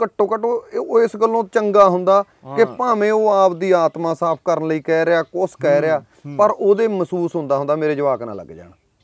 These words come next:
Speaker 1: ਭਾਵੇਂ ਉਹਦੇ ਜਵਾਕ ਉਹਨੂੰ ਦੇਖ ਕੇ ਲੱਗ ਹੀ ਜਾਂਦੇ ਆ।
Speaker 2: ਹਾਂ।
Speaker 1: ਪਰ ਉਹ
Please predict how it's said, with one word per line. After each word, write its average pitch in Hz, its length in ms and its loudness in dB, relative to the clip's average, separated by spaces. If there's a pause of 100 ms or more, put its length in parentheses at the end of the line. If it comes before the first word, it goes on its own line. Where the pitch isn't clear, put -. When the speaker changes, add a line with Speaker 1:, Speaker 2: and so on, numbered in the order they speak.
(240)
Speaker 1:
ਭਾਵੇਂ 190 240 0
ਉਹਦੇ 190 120 2
ਜਵਾਕ 160 320 0
ਉਹਨੂੰ 165 140 -6
ਦੇਖ 156 180 -4
ਕੇ 170 80 -4
ਲੱਗ 131 260 -2
ਹੀ 127 100 -6
ਜਾਂਦੇ 90 260 -10
ਆ। - 40 -20 (200)
Speaker 2:
ਹਾਂ। 123 220 -14
Speaker 1:
ਪਰ 220 140 -2
ਉਹ 220 140 -16